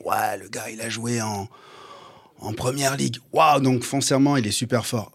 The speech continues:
Ouais, t'as joué en première ligue, t'as un niveau, mais à un moment donné, il faut que tu t'adaptes et tout ça. Donc c'est assez, c'est assez drôle. C'est vrai que je, je te rejoins sur ça. Les Français, on est un peu, on regarde tellement les championnats étrangers, on idéalise tellement les championnats étrangers qu'on s-,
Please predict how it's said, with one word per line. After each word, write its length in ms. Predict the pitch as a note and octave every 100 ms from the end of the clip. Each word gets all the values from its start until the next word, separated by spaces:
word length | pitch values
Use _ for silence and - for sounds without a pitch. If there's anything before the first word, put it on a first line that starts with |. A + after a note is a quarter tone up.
| _ -
Ouais, 220 | D3 D3+
t'as 140 | A#2+
joué 100 | A2
en 40 | A2+
première 260 | B2 A#2+
ligue, 100 | C#3+
t'as 100 | C3+
un 40 | A2
niveau, 320 | A#2 B2+ D3+
mais 160 | A2 G2+
à 60 |
un 40 | G2
moment 120 | G2
donné, 300 | G2+ B2+ D3
il 100 | A2
faut 140 | - -
que 60 |
tu 80 | -
t'adaptes 400 | G#2 G#2 C3+ C3+
et 40 |
tout 120 | G2+ -
ça. 180 | B2
Donc 160 | A2+ B2
c'est 80 | D3
assez, 240 | C#3 D3+
c'est 140 | C3 C3
assez 160 | C#3
drôle. 180 | B2 A#2+
C'est 120 | B2
vrai 40 | D3
que 140 | C3+
je, 180 | - B2+
je 100 | -
te 60 |
rejoins 240 | C3+ B2 C3+
sur 160 | A#2+
ça. 140 | G#2 A#2+
Les 80 | A2
Français, 320 | A2+ A2 C#3
on 160 | B2+
est 40 | A2
un 180 | G#2 G#2
peu, 300 | - A#2+ A#2
on 100 | G#2
regarde 240 | G#2+ G#2+
tellement 340 | - C#3+ E3+ E3
les 120 | C#3
championnats 480 | A#2 A#2+ B2+ B2 A#2+
étrangers, 300 | A2+ A#2+ A#2
on 100 | A2+
idéalise 400 | A2+ A2+ A2 G#2+
tellement 260 | C#3 C3+ C#3+
les 80 |
championnats 340 | A#2+ A2+ A#2 A2+
étrangers 300 | G#2+ A2 A#2+
qu'on 120 | A#2
s-, 180 | G2+